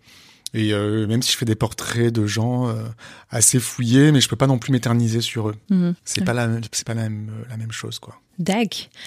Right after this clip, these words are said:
Speaker 2: Euh, alors, tu vas te dire que c'est très décousu. C'est toujours très, très intimidant pour moi d'interviewer un journaliste parce que je me dis qu'on va dire, mais elle est complètement à l'arrache dans ses questions.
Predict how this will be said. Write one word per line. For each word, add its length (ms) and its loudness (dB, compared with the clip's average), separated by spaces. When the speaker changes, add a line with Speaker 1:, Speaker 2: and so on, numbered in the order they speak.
Speaker 2:
Euh, 580 2
alors, 320 6
tu 100 -2
vas 60 4
te 40 0
dire 140 2
que 120 0
c'est 120 0
très 200 -2
décousu. 340 -2
C'est 100 -2
toujours 220 -2
très, 220 0
très 200 0
intimidant 380 4
pour 140 4
moi 80 6
d'interviewer 500 6
un 60 8
journaliste 400 4
parce 160 -2
que 100 -6
je 100 0
me 100 4
dis 100 2
qu'on 160 0
va 100 4
dire, 160 2
mais 160 2
elle 80 -4
est 60 -6
complètement 520 -2
à 60 -2
l'arrache 280 -4
dans 100 -6
ses 100 -10
questions. 300 -8